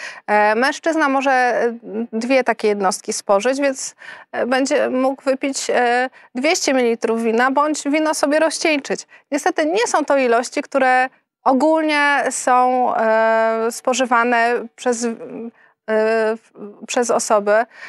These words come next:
e, bawiące się na imprezie czy podczas Sylwestra.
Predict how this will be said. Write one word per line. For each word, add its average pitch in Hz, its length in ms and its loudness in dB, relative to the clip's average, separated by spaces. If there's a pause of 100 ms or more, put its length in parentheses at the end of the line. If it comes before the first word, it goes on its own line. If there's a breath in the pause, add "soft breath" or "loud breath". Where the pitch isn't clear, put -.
(180 loud breath)
e, 202 440 4
bawiące 214 580 2
się 202 440 2
na 214 140 0
imprezie 214 720 2
czy 202 380 0
podczas 220 320 -6
Sylwestra. 220 640 0